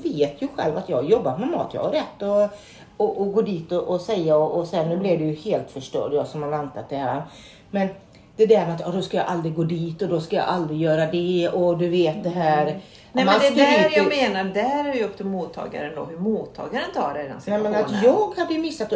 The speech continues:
Speaker 1: det här är ju
Speaker 2: Nej, men
Speaker 1: väldigt
Speaker 2: du tar ju ansvar för den situationen istället för att de ska ta ansvar
Speaker 1: Men
Speaker 2: för
Speaker 1: jag,
Speaker 2: situationen.
Speaker 1: vad jag menar med det, jag var, jag kände så när jag var mitt ego, att jag
Speaker 2: Ja.
Speaker 1: ska aldrig mer gå dit, vilken jävla ställe och bla, bla, bla.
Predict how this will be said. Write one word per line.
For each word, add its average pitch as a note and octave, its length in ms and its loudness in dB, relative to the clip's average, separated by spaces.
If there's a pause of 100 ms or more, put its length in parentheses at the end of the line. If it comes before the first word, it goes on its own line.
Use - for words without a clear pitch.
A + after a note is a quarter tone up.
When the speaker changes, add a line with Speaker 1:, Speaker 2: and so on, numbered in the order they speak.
Speaker 1:
det G#3+ 80 -4
här F3+ 120 0
är D#3+ 80 0
ju B3+ 80 0
Speaker 2:
Nej, B3 120 8
men - 100 8
Speaker 1:
väldigt D4 240 2
Speaker 2:
du E4+ 140 -8
tar D#4 80 0
ju D4+ 60 -2
ansvar A3 300 -4
för F3+ 100 -10
den D#3 140 -10
situationen D#3 460 -10
istället D3+ 320 -6
för D#3+ 100 -10
att C#3+ 100 -12
de B3+ 300 -4
ska - 180 -12
ta B3+ 120 -12
ansvar G3+ 180 -6
Speaker 1:
Men G#3+ 100 -2
Speaker 2:
för A3 60 2
Speaker 1:
jag, G3+ 200 4
Speaker 2:
situationen. - 340 -6
Speaker 1:
vad G#3+ 60 -2
jag G#3 80 -2
menar G#3 220 -4
med A3+ 120 -4
det, G#3+ 120 -4
jag E3+ 180 -2
var, E3 300 -6
jag B3+ 280 6
kände F#3 340 -2
så C#3 220 -2
när E3 100 -2
jag D3 160 0
var C#3+ 220 0
mitt C#3+ 220 -4
ego, E3 520 0 (240)
att B2+ 160 -4
jag D#3+ 80 6
Speaker 2:
Ja. C#3+ 40 4
Speaker 1:
ska D3+ 200 2 (120)
aldrig D3+ 360 0
mer C3 240 0
gå C#3+ 100 0
dit, C#3 200 -4
vilken D3 200 -8
jävla C#3+ 440 -2
ställe D#3 440 0
och C#3 80 4
bla, D3+ 300 2
bla, D#3 160 0
bla. D3 200 -2